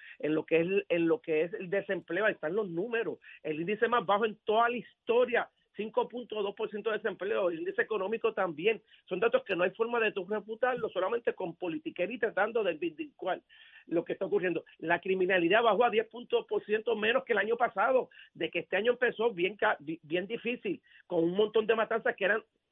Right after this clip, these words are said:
eran difíciles de tú prevenir, porque eran de acecho, era contra personas en específico, era contra familiares, entre ellos mismos, cosas que tú no puedes prevenir. Tienes que tener un policía en cada residencia para tú evitar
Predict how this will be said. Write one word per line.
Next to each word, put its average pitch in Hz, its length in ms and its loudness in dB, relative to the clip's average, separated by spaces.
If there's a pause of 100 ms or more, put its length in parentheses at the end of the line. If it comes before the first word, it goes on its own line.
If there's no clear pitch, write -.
(100)
eran 208 320 -2
difíciles 226 500 -4
de 208 120 2
tú 208 180 -10
prevenir, 226 640 0 (260)
porque 170 200 -6
eran 214 180 0
de 233 80 6
acecho, 226 420 0
era 185 140 -2
contra 226 260 -2
personas 220 380 0
en 220 80 0
específico, 226 560 -4
era 180 100 4
contra 214 300 -4
familiares, 208 640 0 (180)
entre 190 300 -2
ellos 214 180 2
mismos, 233 320 -2
cosas 190 260 -2
que 208 120 0
tú 196 100 -6
no 220 140 0
puedes 233 280 0
prevenir. 233 460 0 (320)
Tienes 208 200 0
que 220 120 4
tener 220 140 4
un 220 120 2
policía 208 300 4
en 226 80 -4
cada 208 300 4
residencia 220 440 0
para 185 220 0
tú 185 100 -2
evitar 220 320 0